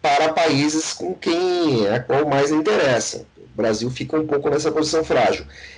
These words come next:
É, só que essa é uma condição aparentemente temporária, porque em algum momento a Fiocruz e o Instituto Butantan vão conseguir acelerar a sua produção de vacinas. Nós devemos ter um vácuo aí no meio.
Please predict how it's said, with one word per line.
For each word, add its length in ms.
É, 80
só 320
que 140
essa 180
é 60
uma 80
condição 420
aparentemente 640
temporária, 920
porque 260
em 140
algum 600
momento 680
a 80
Fiocruz 1040
e 360
o 100
Instituto 420
Butantan 640
vão 320
conseguir 760
acelerar 680
a 40
sua 320
produção 400
de 60
vacinas. 560
Nós 260
devemos 480
ter 100
um 200
vácuo 800
aí 180
no 140
meio. 500